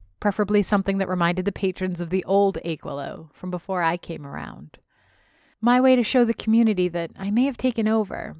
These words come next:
but I'm not throwing away the history of the place in the process.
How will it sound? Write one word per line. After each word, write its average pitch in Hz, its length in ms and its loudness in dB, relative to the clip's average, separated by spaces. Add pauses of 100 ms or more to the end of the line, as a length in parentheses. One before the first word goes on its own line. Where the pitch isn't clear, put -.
but 185 200 -10 (160)
I'm 220 120 -2
not 254 220 0
throwing 226 340 0
away 202 220 2
the 175 80 -4
history 165 480 -2
of 147 80 -4
the 156 80 -8
place - 320 -8
in 143 80 -12
the - 80 -10
process. - 800 -6